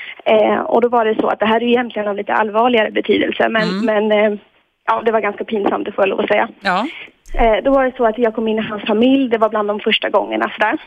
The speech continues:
Speaker 2: Mm.
Speaker 1: Och så hade han förvarnat mig och sagt att, ja, men bara så du vet så har jag föräldrar som, som är lite småförtjusta i alkohol. Så.
Speaker 2: Mm.
Speaker 1: Lite för förtjusta i alkohol.
Speaker 2: Mm.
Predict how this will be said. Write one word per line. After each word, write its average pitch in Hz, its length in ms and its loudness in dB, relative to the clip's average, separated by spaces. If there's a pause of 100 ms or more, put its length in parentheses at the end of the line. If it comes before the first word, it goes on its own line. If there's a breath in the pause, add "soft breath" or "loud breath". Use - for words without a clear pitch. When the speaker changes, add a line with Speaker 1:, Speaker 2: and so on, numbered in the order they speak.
(180)
Speaker 2:
Mm. 170 380 -2
Speaker 1:
Och 240 120 -2 (200)
så 233 260 4
hade 254 160 2
han 240 120 2
förvarnat 262 540 2
mig 202 140 -2
och 214 100 0
sagt 208 240 -2
att, 214 140 2 (640 loud breath)
ja, 269 280 4
men 277 200 4
bara 277 180 2
så - 140 -6
du 285 100 2
vet 269 320 2
så 220 80 -6
har 214 160 -4
jag 208 120 0
föräldrar 220 460 0
som, 202 260 -6 (160)
som 208 220 0
är 208 200 2
lite 220 220 -2 (120)
småförtjusta 214 540 2
i 214 40 0
alkohol. 214 560 0 (120)
Så. - 60 -12 (160)
Speaker 2:
Mm. 233 180 -4 (520 loud breath)
Speaker 1:
Lite 247 200 -2
för 208 360 2
förtjusta 202 360 -2
i 208 40 0
alkohol. 208 320 0 (140)
Speaker 2:
Mm. 170 340 -2